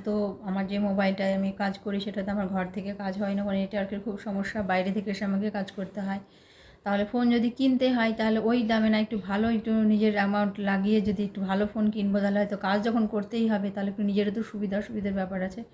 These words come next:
সেটাও করা যাবে না। তাহলে এটা কি বলবো, মানে টাকা না ফাঁসি কা ফান্দা, ঠিক বুঝতে পারছি না, অনেক সমস্যা রয়েছে।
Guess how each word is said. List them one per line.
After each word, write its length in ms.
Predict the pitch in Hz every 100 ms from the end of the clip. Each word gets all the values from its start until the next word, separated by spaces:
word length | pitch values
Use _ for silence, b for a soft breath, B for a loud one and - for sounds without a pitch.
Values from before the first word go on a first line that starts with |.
| b - -
সেটাও 300 | 190 226 226
করা 300 | 175 156 156
যাবে 240 | 156 180
না। 140 | 180 180 B B B B _
তাহলে 420 | 170 180 196 269 - B B B _
এটা 180 | 175 202
কি 240 | 208 214 196
বলবো, 480 | 190 180 170 160 165
মানে 320 | 175 180 185 180 - 202 180 -
টাকা 320 | 185 190 220
না 160 | 220 214
ফাঁসি 280 | 202 196
কা 140 | 202 196
ফান্দা, 360 | 202 190 190
ঠিক 220 | 190 196 180
বুঝতে 280 | 180 -
পারছি 300 | 190 190 -
না, 200 | 190 220 254 B _
অনেক 400 | 185 196 220 220
সমস্যা 440 | 226 208 208 226 208
রয়েছে। 400 | 202 202 247